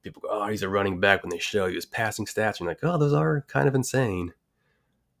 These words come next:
But then you give it the eye test and you actually sit down and watch a game, and it's, uh, it's not so. And then you look at the stats, and he's only got sixteen passing touchdowns in the year so far. That's,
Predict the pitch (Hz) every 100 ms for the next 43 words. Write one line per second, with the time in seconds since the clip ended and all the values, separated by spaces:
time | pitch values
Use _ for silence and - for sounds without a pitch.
0 | _ 92 101 110 113 101 98 104 110 107
1 | 110 101 - 87 95 95 90 - 107 95
2 | 98 104 - 80 101 110 95 82 80 -
3 | 80 73 73 - _ _ _ _ _ -
4 | - 127 - 135 123 92 90 92 101 151
5 | 139 - - - 135 110 - 85 82 107
6 | 143 131 123 110 - - - - _ -
7 | - 156 - - 123 127 - 110 107 101
8 | - - - 64 64 - 69 - - -
9 | - - - 73 104 - -